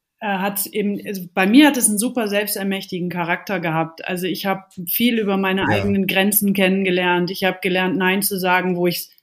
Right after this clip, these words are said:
Speaker 1: meine Mutter hat mir das nicht beigebracht. Die hat nicht gesagt,
Speaker 2: <laughs> Ja.
Speaker 1: äh, „Du musst aber dann, wenn du das nicht willst, sagen Nein“, sondern die hat mir eigentlich beigebracht, eine Frau muss dem Mann dienen, äh, sexuell so ungefähr. Und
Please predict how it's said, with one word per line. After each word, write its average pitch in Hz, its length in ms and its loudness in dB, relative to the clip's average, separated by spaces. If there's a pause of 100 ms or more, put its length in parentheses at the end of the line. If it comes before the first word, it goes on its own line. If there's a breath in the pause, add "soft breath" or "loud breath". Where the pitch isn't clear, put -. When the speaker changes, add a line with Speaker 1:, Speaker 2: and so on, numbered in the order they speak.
(140)
Speaker 1:
meine 185 180 2
Mutter 185 240 0
hat 180 140 -2
mir 175 80 -2
das 160 160 -4
nicht 247 180 2
beigebracht. 156 540 -2
Die 180 80 -2
hat 175 100 -4
nicht 202 180 -6
gesagt, 175 280 2
Speaker 2:
<laughs> - 120 -4
Ja. - 300 -4
Speaker 1:
äh, 180 260 2 (220 loud breath)
„Du 214 100 -6
musst 220 300 0
aber 185 240 0
dann, 185 320 0
wenn 190 160 0
du 180 80 -2
das 175 180 -4
nicht 185 220 0
willst, 196 320 0
sagen 180 380 2
Nein“, 180 420 6
sondern 196 320 2
die 185 100 0
hat 196 160 -2
mir 180 120 0
eigentlich 185 260 -4
beigebracht, 185 540 0
eine 170 100 -6
Frau 185 340 -2
muss 185 360 -4
dem 175 180 -2
Mann 180 260 0
dienen, 220 460 6
äh, 185 300 0
sexuell 185 560 2
so 175 120 0
ungefähr. 170 540 0 (640 loud breath)
Und 208 300 0